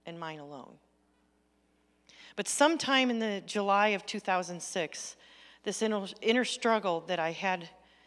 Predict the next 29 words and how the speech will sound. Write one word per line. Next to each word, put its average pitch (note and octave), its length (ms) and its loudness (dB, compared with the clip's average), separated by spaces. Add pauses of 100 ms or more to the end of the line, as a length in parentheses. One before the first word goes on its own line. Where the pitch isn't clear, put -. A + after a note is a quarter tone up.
(180)
with F3+ 100 -10
myself, F3+ 720 -2 (960)
that G#3 100 4
I G3 140 6
perceived, A3 840 -4
because G3 240 -4
I G3+ 80 4
perceived G#3+ 540 -4
a F#3 40 0
lack F#3+ 300 0
of F#3+ 80 -10
support G#3 420 -4
from F#3 140 -10
my E3+ 140 -8
pastor, F3+ 480 -4
it, - 100 -10 (400)
it G#3+ 140 -6
came B3 180 -2
to G#3+ 120 -4
a F3+ 40 -2
head. D3+ 380 -4 (920)
And G#3 200 4
I A3+ 100 6
can B3+ 180 -2
remember B3 440 2
I F#3+ 80 4
was F#3+ 160 -4
in G#3+ 100 0
church - 560 -2